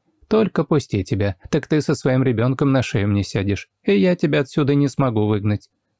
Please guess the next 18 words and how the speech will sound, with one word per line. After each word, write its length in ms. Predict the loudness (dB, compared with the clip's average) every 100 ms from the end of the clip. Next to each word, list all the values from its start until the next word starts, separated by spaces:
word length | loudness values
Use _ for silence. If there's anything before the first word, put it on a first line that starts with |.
| _
«Да 140 | -4 0
почему?» 640 | -2 -2 2 4 4 2 -2 _ -4
взорвалась 640 | -2 0 0 0 -2 -2 -2
Анастасия, 760 | -2 -2 -6 -4 -2 -2 -2 _ _ -6
которая 500 | -4 -2 0 0 0
за 220 | 0 0
день 200 | 2 0
посмотрела 680 | -2 -2 -2 -2 0 0 2
уже 220 | 0 0
больше 460 | 0 0 -2 -6 -4
пяти 300 | -4 -2 -4
квартир, 560 | -2 -2 -2 -4 -4 _ _ _
и 140 | 0 0
все 420 | -2 -4 0 0
хозяева 680 | 0 -2 0 0 0 0 -2
отвечали 520 | 0 -2 0 0 0
ей 260 | 2 0 -2
отказом. 480 | -4 -6 -6 -10